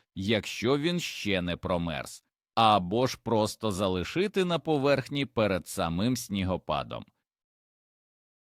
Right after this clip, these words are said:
Наступний надзвичайно важливий елемент — це калій. Саме він відповідає за імунітет рослин,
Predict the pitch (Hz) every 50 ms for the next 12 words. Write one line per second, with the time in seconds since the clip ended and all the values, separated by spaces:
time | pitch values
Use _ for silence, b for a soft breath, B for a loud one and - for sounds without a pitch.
0 | _ - 101 110 113 110 101 - - - - 165 - - 78 76 71 71 78 85
1 | 80 85 101 107 101 - 104 85 80 76 73 73 71 82 80 92 107 110 95 80
2 | 78 - - 85 85 85 87 95 101 127 160 151 107 82 - - _ _ _ _
3 | _ - - 135 131 127 123 - 143 135 123 101 80 - - _ _ _ _ _
4 | _ - - - 147 123 117 104 104 101 98 90 104 156 170 147 101 - - 87
5 | 101 131 123 - 147 143 139 151 135 135 160 165 165 147 127 156 156 147 156 160
6 | 165 160 - - 107 76 - - 78 85 80 - - 120 117 95 73 -